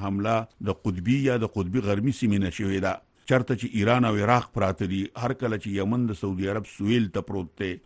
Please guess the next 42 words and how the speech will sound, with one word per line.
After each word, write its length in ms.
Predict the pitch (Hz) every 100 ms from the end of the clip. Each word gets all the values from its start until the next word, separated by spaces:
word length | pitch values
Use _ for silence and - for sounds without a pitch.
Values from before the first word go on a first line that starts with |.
| -
سعودیان 500 | 117 113 107 156 160
هم 240 | 135 127 117
وایي 260 | 131 131 127
چې 320 | - - 104
د 100 | 107
دوی 100 | 110 135
د 100 | 120 113
ابتدایي 420 | 90 104 98 123 127
پلټنو 420 | 135 101 117 123 120
نه 60 | 113
دوی 160 | 92 117
ته 80 | 113
معلومه 320 | 104 95 95 90
شوې 320 | - 135 113
ده 40 | 95 87 _
چې 160 | 117 107
حمله 260 | 113 120 135
د 60 | 123
یمن 260 | 110 120 143 123
له 40 | 110 113
اړخه 260 | 110 107 104
نه 80 | 123
ده 60 | 101 -
شوې، 400 | 101 98 98 -
خو 140 | 113 -
آزادو 340 | 98 127 127 113
ماهرانو 520 | 107 101 101 113 120 117
د 100 | 110 104
مواصلاتي 640 | 98 92 101 92 90 123
سیارې 480 | - 104 95 104 104
د 100 | 95 92
تصویرونو 500 | - 95 95 120 98 85 _ 98
د 120 | 98 98
جاج 220 | 120 117 110
اخیستو 400 | 104 92 - 117
نه 80 | 110 -
پس 160 | 120 101
د 100 | 104 95
امریکنو 440 | 95 87 98 107 117
او 200 | 95 101
د 80 | 95 -
سعودي 300 | 92 101